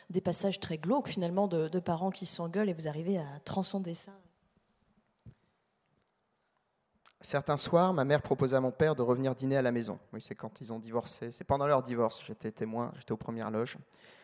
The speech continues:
Speaker 2: Euh, j'étais un peu l'arbitre du truc. Euh, certains soirs, ma mère proposait à mon père de revenir dîner à la maison. Invitation qui débutait toujours dans un esprit de concorde, avant de virer à l'affrontement au fur et à mesure qu'elle éclusait ses verres de blanc et lui de rouge, les deux vidant paral-,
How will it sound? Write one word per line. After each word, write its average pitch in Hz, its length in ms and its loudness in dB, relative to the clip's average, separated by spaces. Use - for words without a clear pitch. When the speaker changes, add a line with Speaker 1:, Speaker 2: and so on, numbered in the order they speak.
Speaker 2:
Euh, 123 480 8
j'étais 117 240 -8
un 113 60 -6
peu 127 120 -4
l'arbitre 117 520 -4
du - 100 -8
truc. - 360 -12
Euh, 123 200 8
certains 170 340 6
soirs, 185 240 4
ma 156 100 4
mère 165 140 2
proposait 139 320 2
à 143 40 6
mon 131 100 0
père 160 220 4
de 131 60 2
revenir 127 300 4
dîner 127 220 0
à 135 40 4
la 127 100 4
maison. 113 280 0
Invitation 139 540 2
qui 170 140 -6
débutait 127 320 2
toujours 147 320 2
dans 123 160 0
un 123 60 2
esprit 123 280 -2
de 123 80 0
concorde, 135 560 4
avant 139 200 6
de 147 40 0
virer 147 220 2
à 156 80 10
l'affrontement 151 500 4
au 143 40 4
fur 143 220 0
et 135 40 6
à 131 40 4
mesure 131 380 0
qu'elle 123 160 0
éclusait 131 320 -2
ses 131 160 0
verres 123 160 4
de 123 80 2
blanc 127 360 2
et 120 80 -4
lui 127 180 0
de 131 80 6
rouge, 120 380 2
les 127 120 4
deux 147 180 10
vidant 160 300 6
paral-, 151 400 6